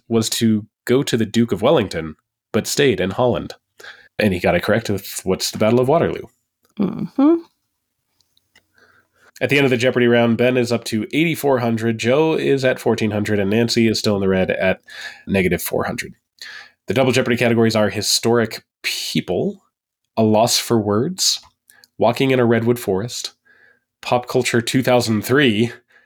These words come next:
Speaker 1: vacation spots, and rice pudding. How'd you do in that pop culture category? That's, like, your sweet spot.
Speaker 2: Uh, you know, it is my sweet spot, but there were a bunch of things here I just didn't know.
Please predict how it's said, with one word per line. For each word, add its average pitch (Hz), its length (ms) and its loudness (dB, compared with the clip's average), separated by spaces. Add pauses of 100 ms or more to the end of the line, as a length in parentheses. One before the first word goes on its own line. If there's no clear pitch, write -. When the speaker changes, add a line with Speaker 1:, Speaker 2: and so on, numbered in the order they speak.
(320)
Speaker 1:
vacation 117 500 0
spots, - 640 -2 (140)
and 90 360 -2
rice 104 320 0
pudding. 95 460 -2 (840)
How'd 117 300 0
you 123 120 2
do 127 200 4
in 135 100 2
that 127 180 2
pop 135 260 0
culture 143 320 0
category? 104 480 -2
That's, 98 180 -2
like, 117 140 -2
your 104 100 -4
sweet - 300 -2
spot. - 420 -4 (440)
Speaker 2:
Uh, 226 140 2 (100)
you 240 140 0
know, 339 460 4 (320)
it 254 120 0
is 320 200 4
my 311 140 4
sweet 285 280 -4
spot, 254 440 4 (160)
but 208 760 4
there 208 120 2
were 202 60 2
a 190 40 2
bunch 170 220 -2
of 165 60 -16
things 156 180 -6
here 151 140 -2
I 151 80 0
just 147 220 -6
didn't 131 200 -8
know. 123 260 -2